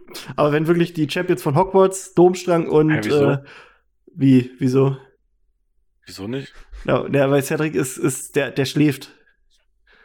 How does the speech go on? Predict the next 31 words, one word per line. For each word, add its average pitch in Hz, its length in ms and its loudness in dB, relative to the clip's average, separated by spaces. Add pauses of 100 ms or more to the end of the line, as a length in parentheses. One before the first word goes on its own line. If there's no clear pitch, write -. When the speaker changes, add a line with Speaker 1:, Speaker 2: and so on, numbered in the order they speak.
Speaker 2:
Dann 98 120 -6
machst - 240 -6
du 104 40 -4
eine 101 100 0
Hedri-, 139 200 -4
äh, - 320 -4
eine 110 200 -4
He-, 131 240 -4 (280)
<laughs> - 260 -14
eine 123 100 -2
Cedric-Puppe. - 720 -6 (220)
Speaker 1:
<laughs> 175 960 0 (1160)
Oh 135 180 2
Mann. 123 380 0 (380)
Ähm, 151 480 0 (160)
ja, 139 180 2
jedenfalls, 202 380 -2
nee, 233 60 -2
das, 175 180 -4
das 156 160 -6
hätte 196 120 -6
ich - 200 -14
ganz 196 360 -4
cool 277 120 6
gefunden 131 400 -2
eigentlich, - 520 -10
wenn 135 120 -2
sie 139 80 -2
das 131 140 -6
gemacht 131 340 -4
hätten. 127 360 -10